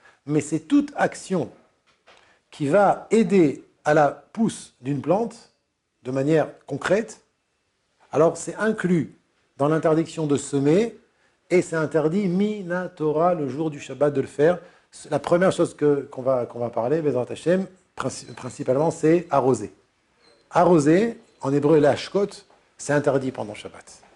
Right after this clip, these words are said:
Et pourquoi ? Parce que c'est une tolada de Zoréa. C'est une dérivée. Vous savez que dans Shabbat, il y a les toladot, les enfants, et les avot,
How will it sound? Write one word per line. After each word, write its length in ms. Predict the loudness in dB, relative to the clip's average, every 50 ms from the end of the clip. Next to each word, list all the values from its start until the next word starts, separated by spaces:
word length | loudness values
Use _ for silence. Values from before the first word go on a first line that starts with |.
| _ _ _ _ _ _
Et 80 | -4 -2
pourquoi ? 560 | 0 0 -2 0 2 2 4 2 2 -2 -6 -16 _ _ _ _ -20
Parce 120 | -20 -18
que 80 | -16 -14
c'est 140 | -8 -6 -6
une 140 | -6 -6
tolada 800 | -6 -4 0 0 2 2 2 2 4 4 4 4 4 2 0 -6 -10 -16 -4
de 140 | 0 0 0
Zoréa. 500 | 2 2 2 2 4 4 4 2 2 -2 -6 -16 _ _ _ _ _ _
C'est 280 | -20 -18 -8 -4 -2 0
une 160 | 0 0 2
dérivée. 920 | 2 4 4 4 4 4 2 2 2 4 4 4 6 4 2 0 -6 -14 _ _ _ _ _ _ _ _ _ _ _
Vous 80 | -4 0
savez 200 | 2 2 2 2
que 100 | 0 0
dans 120 | 0 -2
Shabbat, 400 | -2 -2 0 2 2 2 2 2
il 40 | 0
y 20 |
a 40 | 2
les 180 | 2 2 0 2
toladot, 560 | 2 2 2 4 2 2 2 2 2 2 0 -4 -8 -6
les 180 | -4 -4 -4 -4
enfants, 460 | -6 -8 -8 -6 -6 -6 -6 -10 -16 _ _ _ _ _ _ _ _
et 100 | 0 2
les 140 | 2 2 2
avot, 400 | 0 0 0 2 2 2 2 0